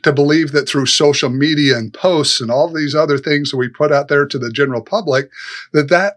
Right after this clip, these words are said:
is us communicating with our clients. Well, that isn't. Communicating with our clients is when we're having those phone calls, when we're having those meetings, when you're getting those emails back and forth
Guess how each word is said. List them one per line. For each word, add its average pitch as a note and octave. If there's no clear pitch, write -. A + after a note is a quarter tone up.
is E3+
us D#3
communicating D3+
with D#3+
our F3
clients. B3
Well, D#3
that F#3
isn't. A3
Communicating F3+
with D#3+
our C#3+
clients G#3
is D3+
when D3+
we're D3
having D3
those C3
phone D#3+
calls, A#2+
when B2+
we're C3
having C#3+
those C3+
meetings, E3
when C3
you're C3+
getting D#3
those D3
emails E3
back C#3
and C3
forth C3+